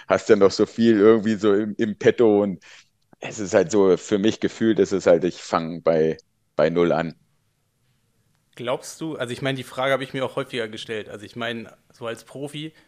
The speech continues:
Speaker 2: fühlst du dich ja unvorbereitet, wenn du nur zwanzig Stunden trainierst oder nur fünfundzwanzig Stunden und nicht dreißig, fünfunddreißig oder vierzig, wie wir es damals auch schon zusammen gemacht haben.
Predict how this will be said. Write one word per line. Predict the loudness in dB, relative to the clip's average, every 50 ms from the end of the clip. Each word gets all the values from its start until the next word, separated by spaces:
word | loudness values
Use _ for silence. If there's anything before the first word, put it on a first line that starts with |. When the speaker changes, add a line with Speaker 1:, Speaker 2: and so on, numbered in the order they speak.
| _ _ _
Speaker 2:
fühlst | -12 -12 -10 -10
du | -12
dich | -14 -8 -8
ja | -8 -6
unvorbereitet, | -6 -8 -10 -8 -6 -6 -6 -4 -2 -2 -2 -2 -4 -6 -8 -6
wenn | -6 -6 -6
du | -8 -10
nur | -8 -8 -8 -8 -10
zwanzig | -10 -8 -8 -8 -8 -8 -14 -16
Stunden | -14 -14 -14 -14 -14 -18
trainierst | -18 -16 -16 -14 -12 -14 -14 -14 -16 _
oder | -16 -14 -12 -12
nur | -12 -12 -14 -14
fünfundzwanzig | -14 -12 -12 -10 -8 -8 -10 -10 -10 -10 -10 -10 -12 -14
Stunden | -14 -14 -14 -14 -12 -14 -14
und | -14 -12
nicht | -14 -16 -16 -18 _
dreißig, | -12 -8 -6 -6 -6 -8 -10 -16 -18 -18
fünfunddreißig | -20 -20 _ -14 -12 -10 -10 -8 -6 -6 -6 -6 -6 -10 -16 -18 -18 _ _ -14
oder | -8 -8 -8 -8
vierzig, | -6 -8 -8 -8 -8 -10 -14 -14 -12 -12
wie | -12 -10 -8
wir | -6 -6 -6
es | -6 -10 _
damals | -10 -6 -4 -2 -2 -2 -4
auch | -8 -8
schon | -8 -10 -10
zusammen | -10 -8 -6 -6 -6 -6
gemacht | -6 -4 -6 -6 -6 -4 -4
haben. | -4 -4 -4 -6